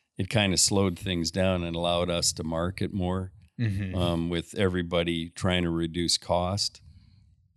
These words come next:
Speaker 1: You know, when they were busy, you know, you're doing things all the same way all the time. Nobody wanted to give us a time of day.
Speaker 2: Yeah.
Speaker 1: Uh, so it's, it, because of they're looking for cost and looking, you know,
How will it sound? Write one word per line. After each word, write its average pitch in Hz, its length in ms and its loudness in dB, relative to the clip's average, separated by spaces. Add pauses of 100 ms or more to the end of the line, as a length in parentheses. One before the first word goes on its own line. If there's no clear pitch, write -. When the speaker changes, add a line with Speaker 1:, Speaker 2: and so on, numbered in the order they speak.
Speaker 1:
You 95 180 2
know, 85 60 4
when 87 160 2
they 85 140 0
were 82 160 -2
busy, 90 840 0
you 85 80 -4
know, 85 100 -2
you're 82 220 -2
doing 87 260 0
things 85 340 -2
all 85 580 -2 (260)
the 90 100 0
same 90 260 4
way 90 200 2
all 87 120 2
the 87 120 -2
time. 90 260 -2
Nobody 87 320 0
wanted 85 380 -2
to 85 80 -10
give 87 200 -6
us 85 140 -2
a 85 80 -8
time 87 320 -4
of 82 80 -8
day. 82 300 -6 (240)
Speaker 2:
Yeah. 90 320 -4 (280)
Speaker 1:
Uh, 82 340 2 (100)
so 95 260 4
it's, - 320 0
it, 110 180 0 (360)
because 104 380 4
of 92 100 -2
they're 92 160 0
looking 92 340 0
for 87 160 -6
cost 90 520 4
and 87 120 -4
looking, 87 460 -4
you 104 120 2
know, 80 220 -2